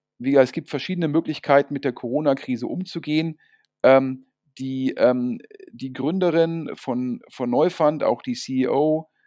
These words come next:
ähm, äh, Zoe Adamovic, hat auf Facebook einen öffentlichen Post, ähm, verkündet.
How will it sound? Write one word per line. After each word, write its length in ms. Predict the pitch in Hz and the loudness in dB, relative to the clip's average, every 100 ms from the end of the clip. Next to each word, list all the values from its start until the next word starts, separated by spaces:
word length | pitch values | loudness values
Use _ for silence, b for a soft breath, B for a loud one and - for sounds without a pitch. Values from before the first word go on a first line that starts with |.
| _ - | _ -8
ähm, 460 | - 120 117 110 - | -2 0 0 -6 -8
äh, 400 | 50 - - - - - - - | -12 -12 -12 -14 -18 -20 -20 -10
Zoe 400 | 120 147 139 - - _ _ _ - | -4 0 2 0 -2 _ _ _ -4
Adamovic, 760 | 120 127 180 175 170 165 - _ _ _ | 0 4 4 4 2 0 -10 _ _ _
hat 320 | - 127 - - | -2 -2 -2 0
auf 140 | 123 | 0
Facebook 480 | - 143 165 - 139 | 2 0 0 -4 -4
einen 200 | 120 123 | 0 0
öffentlichen 540 | - 139 143 123 123 117 | 0 -4 -4 -6 -6 -6
Post, 560 | - 165 196 - - _ | 0 0 0 -6 -18 _
ähm, 380 | 113 120 123 127 _ _ _ | -2 0 0 -6 _ _ _
verkündet. 720 | - - 120 180 196 196 196 | -12 -8 -2 0 4 4 2